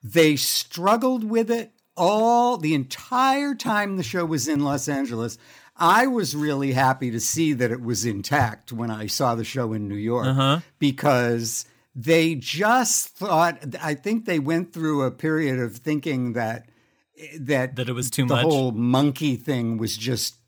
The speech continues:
Speaker 1: too silly. I always found it fascinating during the run,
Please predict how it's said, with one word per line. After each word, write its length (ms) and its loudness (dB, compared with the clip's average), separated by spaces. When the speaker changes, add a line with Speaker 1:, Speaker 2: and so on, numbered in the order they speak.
Speaker 1:
too 400 -2
silly. 640 -2
I 120 -2
always 260 -2
found 300 -2
it 100 -6
fascinating 840 -4
during 580 2
the 100 -2
run, 540 -4